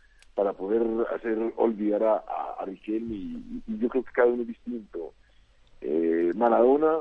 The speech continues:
es Maradona en su momento, Riquelme es, es un ídolo para Boca en su, en, en este momento. Cada uno es aparte. Ya el que, el que se retiró,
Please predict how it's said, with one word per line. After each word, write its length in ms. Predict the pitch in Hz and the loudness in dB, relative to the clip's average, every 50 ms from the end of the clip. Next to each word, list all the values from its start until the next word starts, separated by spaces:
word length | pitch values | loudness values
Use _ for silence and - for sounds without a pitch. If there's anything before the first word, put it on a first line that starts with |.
| - - - | -4 -8 -10
es 100 | 101 110 | -8 -6
Maradona 500 | 117 127 120 110 101 104 113 127 135 131 | -4 -2 -2 0 0 0 -2 -2 -2 -4
en 60 | 120 | -6
su 80 | 117 117 | -8 -10
momento, 760 | 104 95 104 120 131 131 123 113 - 123 120 120 117 117 107 95 - - - | -12 -8 -6 -6 -6 -6 -8 -6 -4 -2 -2 -2 -2 -4 -6 -8 -12 -16 -18
Riquelme 840 | - 101 - _ - 117 117 120 127 127 123 123 120 117 113 113 113 | -20 -20 -20 _ 0 0 0 0 -2 -4 -4 -4 -4 -4 -2 -2 -2
es, 80 | 113 - - - - | -4 -4 -8 -10 -8
es 180 | 98 95 - | -8 -8 -6
un 140 | 123 117 120 | -8 -4 0
ídolo 200 | 120 123 120 113 | 2 4 4 4
para 180 | - - 95 95 | 4 2 2 2
Boca 240 | 98 101 - 117 | 2 0 0 -4
en 60 | 110 - | -4 -4
su, 100 | - 98 - - | -8 -12 -12 -12
en, 280 | 90 87 - 92 90 - | -16 -14 -14 -14 -14 -12
en 120 | 95 95 | -14 -16
este 180 | 95 - - 117 | -10 -8 -6 -6
momento. 540 | 107 92 101 113 120 120 117 - 120 113 - _ _ _ _ _ _ _ _ - | -6 -2 0 0 0 0 0 -2 -2 -2 -2 _ _ _ _ _ _ _ _ 0
Cada 220 | - 135 139 139 | 2 4 4 4
uno 200 | 143 143 143 139 | 4 2 -2 -4
es 60 | 135 - - - - - _ _ - - - | -6 -8 -14 -20 -20 -20 _ _ -20 -14 -12
aparte. 640 | 123 - 127 113 110 - - 92 85 69 60 52 - | -6 -4 -4 -4 -4 -6 -6 -8 -8 -6 -8 -10 -6
Ya 160 | 90 107 117 131 | -2 2 4 4
el 140 | 135 123 | 4 2
que, 160 | 120 - 113 101 - | 0 -4 -4 -4 -4
el 120 | - 101 98 | -6 -8 -8
que 100 | - 92 | -8 -6
se 80 | - 98 | -4 -4
retiró, 560 | 95 92 - - 92 117 151 175 170 - | -4 -4 -4 2 4 4 4 4 2 -2